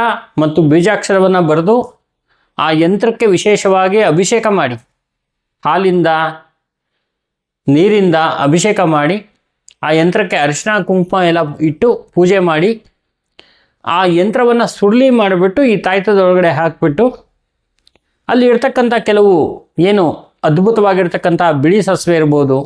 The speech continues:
ಕರಿ ಜೀರಿಗೆ ಇರ್ಬೋದು, ಗೊರೋಚನ ಇರ್ಬೋದು, ಎಡಮುರಿ ಬುಲ್-, ಬಲಮುರಿಯ ಒಂದು ಪುಡಿ ಇರ್ಬೋದು. ಇದನ್ನೆಲ್ಲ ಸೇರಿಸಿ ನೀವು ಅದನ್ನ ತಾಯ್ತದೊಳಗೆ ಹಾಕಿ,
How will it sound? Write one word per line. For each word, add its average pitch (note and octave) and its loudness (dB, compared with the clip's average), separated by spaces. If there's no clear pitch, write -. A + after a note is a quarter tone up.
ಕರಿ E3+ 0
ಜೀರಿಗೆ F#3+ 2
ಇರ್ಬೋದು, C#3 2
ಗೊರೋಚನ G3 0
ಇರ್ಬೋದು, D3 2
ಎಡಮುರಿ G#3 0
ಬುಲ್-, F3+ 2
ಬಲಮುರಿಯ G3 2
ಒಂದು F3 2
ಪುಡಿ F#3+ 0
ಇರ್ಬೋದು. D3 -2
ಇದನ್ನೆಲ್ಲ A#3 -2
ಸೇರಿಸಿ A3+ -2
ನೀವು G3+ 0
ಅದನ್ನ F3+ 0
ತಾಯ್ತದೊಳಗೆ F3 2
ಹಾಕಿ, D#3+ -4